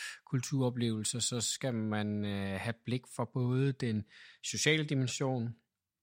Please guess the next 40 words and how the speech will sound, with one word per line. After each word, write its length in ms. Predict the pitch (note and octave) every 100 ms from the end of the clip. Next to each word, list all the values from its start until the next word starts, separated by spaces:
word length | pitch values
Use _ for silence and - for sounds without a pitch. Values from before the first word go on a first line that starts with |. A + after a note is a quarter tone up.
| _ - -
den 120 | A2
intellektuelle 600 | A2+ C#3 B2+ A2+ B2 A2
dimension, 480 | A2 G#2+ - A2+ G#2+
den 100 | F#2+
kreative 520 | - C3 C3 C#3 B2+
dimension 520 | A#2+ A2+ A2 A#2+ A2+
og 80 | G#2
den 100 | G2+ -
følelsesmæssige 640 | A#2+ A#2 B2 - G#2+ A2
dimension 560 | G#2+ A2 G#2 - G#2 F#2 -
for, 260 | - G#2+ - - - - - -
øh, 320 | G#2+ G#2 G2
alle 180 | G2 G#2
typer 260 | A#2 A2 G#2
kulturoplevelser. 840 | - G#2+ A#2+ A2 G2 G#2 E2+ -
Og 160 | G2 G2
det 100 | G#2+
bruger 200 | A#2+ B2+
vi 100 | C3
egentlig, 240 | A2 G#2+ F#2+ - -
som 140 | - A2
sagt, 240 | B2+ -
både 180 | B2+ C3+
når 80 | B2+
vi 200 | B2 A2+
evaluerer 540 | A2+ A#2 B2 C3 B2
og 100 | A#2
analyserer, 600 | A2 G#2 G#2 B2+ A#2+ A#2+
og 220 | A2+ B2
når 100 | A2+
vi 100 | G#2+
udvikler. 480 | A2+ A#2 B2+ A#2 D3 - _ _ - - - -
Øh, 380 | C#3+ C3+ B2+ B2
og 280 | B2 B2+ B2
vi 80 | B2+
har 140 | B2
en 120 | C3+
del 160 | C#3+ C#3+
sådan 140 | D3
data 440 | C3 B2 B2 -